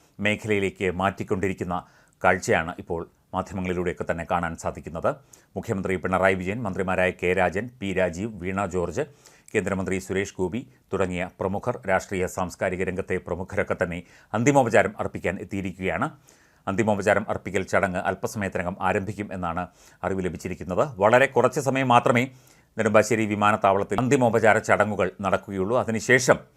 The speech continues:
ആ, മരിച്ചവരുടെ വീടുകളിലേക്ക് പ്രത്യേകം സജ്ജമാക്കിയ ആംബുലൻസിൽ മൃതദേഹങ്ങൾ കൊണ്ടുപോകും.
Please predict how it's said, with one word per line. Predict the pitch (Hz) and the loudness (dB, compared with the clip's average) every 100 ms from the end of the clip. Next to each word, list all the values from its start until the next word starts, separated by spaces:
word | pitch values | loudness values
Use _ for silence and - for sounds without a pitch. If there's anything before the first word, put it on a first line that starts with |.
| _ _ _ _ | _ _ _ _
ആ, | 85 | -12
മരിച്ചവരുടെ | 82 95 101 107 98 107 95 | -2 -2 0 -2 2 2 0
വീടുകളിലേക്ക് | 98 107 104 98 92 85 90 90 | 0 2 2 2 0 -2 -4 -4
പ്രത്യേകം | 92 92 101 95 | -6 -4 -2 0
സജ്ജമാക്കിയ | 101 87 104 95 - 98 | 0 2 2 0 -2 -4
ആംബുലൻസിൽ | 92 92 98 95 - 90 | -4 -2 -2 -2 -4 -8
മൃതദേഹങ്ങൾ | 80 92 92 82 87 85 | -4 -4 -2 -6 -6 -8
കൊണ്ടുപോകും. | - 82 82 82 117 - | -8 -6 -4 -4 -4 -6